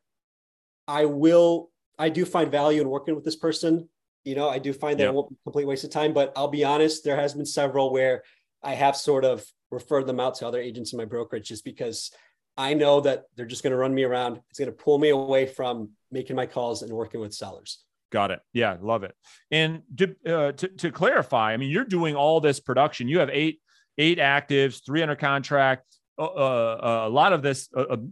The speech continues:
Speaker 2: a, a good listing inventory with no admin.
Speaker 1: No.
Speaker 2: Correct?
Speaker 1: <laughs>
Speaker 2: No admin.
Speaker 1: No, nobody
Speaker 2: And
Speaker 1: helping.
Speaker 2: 'cause, 'cause that's what people are thinking, like, "Oh, he must have a team or he must," no, he's doing all of this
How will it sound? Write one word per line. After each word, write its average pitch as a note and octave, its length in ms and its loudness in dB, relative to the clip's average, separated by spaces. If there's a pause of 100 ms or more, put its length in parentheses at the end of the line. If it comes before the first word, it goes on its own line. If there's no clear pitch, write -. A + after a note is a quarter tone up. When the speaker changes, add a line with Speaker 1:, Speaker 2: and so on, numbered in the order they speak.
(140)
Speaker 2:
a, B2+ 60 0
a C3 200 -4
good F#3 380 2
listing C#3 560 0
inventory A#2 760 -2 (240)
with C3+ 140 2
no F#3 140 6
admin. D3 400 0 (920)
Speaker 1:
No. D3 140 -4
Speaker 2:
Correct? F3+ 340 2 (240)
Speaker 1:
<laughs> B3 120 4
Speaker 2:
No A3+ 180 8
admin. C4 540 4
Speaker 1:
No, D3 240 2
nobody D#3 320 4
Speaker 2:
And D3+ 100 2
Speaker 1:
helping. A2 240 -10 (360)
Speaker 2:
'cause, A3 200 6
'cause A3+ 140 2
that's C#4+ 180 4
what G#3 80 0
people A#3 160 4
are F3 60 6
thinking, G#3 260 -2
like, D3 140 -2
"Oh, F#3 200 6
he F3+ 120 0
must D#3+ 220 -2
have D3 120 -2
a A#2+ 80 -4
team G3 420 -2
or C3 60 -2
he C#3 60 -2
must," D3+ 320 -2
no, B2+ 420 0 (320)
he's D#3 180 2
doing E3+ 260 2
all D#3 320 4
of F3+ 120 0
this E3 360 0